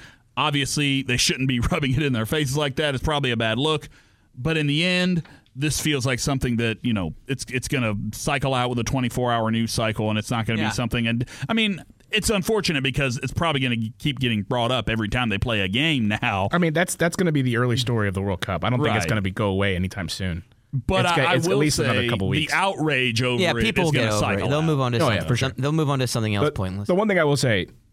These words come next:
Speaker 3: and I don't think this is really a problem with the U S women's national team, but do not let it happen to you, 'cause you're gonna get
Speaker 1: Oh,
Speaker 3: it,
Speaker 1: yeah,
Speaker 3: you're
Speaker 1: they
Speaker 3: gonna get it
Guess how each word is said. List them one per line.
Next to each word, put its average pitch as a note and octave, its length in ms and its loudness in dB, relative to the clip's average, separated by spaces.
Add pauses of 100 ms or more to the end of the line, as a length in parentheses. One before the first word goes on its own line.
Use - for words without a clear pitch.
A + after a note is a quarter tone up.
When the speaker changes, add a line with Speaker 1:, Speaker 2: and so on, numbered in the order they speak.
(420)
Speaker 3:
and D#3 100 2
I D#3 80 4
don't D#3+ 140 2
think C#3+ 100 2
this B2 80 4
is B2 80 2
really A#2+ 200 4
a G#2+ 40 -2
problem A#2 260 4
with G#2 100 0
the A2+ 60 0
U A2 80 2
S A2 80 0
women's G#2+ 220 -2
national A2 300 0
team, B2 100 4
but A2 220 -2 (200)
do A#2+ 180 0
not B2+ 200 2
let A#2 120 2
it A2+ 80 2
happen A2 260 0
to G#2 40 2
you, F2 200 -2 (1160)
'cause G#2+ 180 0
you're A2+ 60 2
gonna A#2+ 100 2
get B3+ 100 4
Speaker 1:
Oh, D4 40 6
Speaker 3:
it, B3+ 60 2
Speaker 1:
yeah, C4 120 4
Speaker 3:
you're C#3 80 0
Speaker 1:
they C3+ 100 2
Speaker 3:
gonna C#3+ 140 2
get C3+ 120 4
it - 160 -2